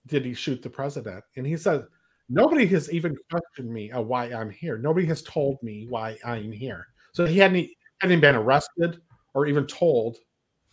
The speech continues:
you know, "You shot the president. We were accusing," nothing, you know. So, um,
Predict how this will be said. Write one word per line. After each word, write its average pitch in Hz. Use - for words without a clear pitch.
you 131
know, 113
"You 123
shot 120
the 120
president. 110
We 110
were 107
accusing," 123
nothing, 107
you 127
know. 117
So, 139
um, 120